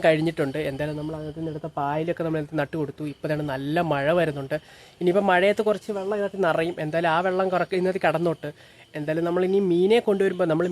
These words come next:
മീനെ ഏതാണെന്ന് നമ്മൾ കൺഫേം ചെയ്തിട്ടില്ല. എന്തായാലും മീനെ നമ്മൾ വാങ്ങിച്ചുകൊണ്ട് വരുമ്പം ഇതിനകത്ത് ഈ വെള്ളമൊക്കെ ഉണ്ടെങ്കിൽ നമ്മൾ കുറച്ചൊന്ന് വറ്റിച്ചിട്ടൊക്കെ നല്ല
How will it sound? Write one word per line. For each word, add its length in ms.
മീനെ 360
ഏതാണെന്ന് 300
നമ്മൾ 200
കൺഫേം 380
ചെയ്തിട്ടില്ല. 340
എന്തായാലും 300
മീനെ 260
നമ്മൾ 140
വാങ്ങിച്ചുകൊണ്ട് 460
വരുമ്പം 280
ഇതിനകത്ത് 280
ഈ 60
വെള്ളമൊക്കെ 460
ഉണ്ടെങ്കിൽ 280
നമ്മൾ 200
കുറച്ചൊന്ന് 320
വറ്റിച്ചിട്ടൊക്കെ 640
നല്ല 160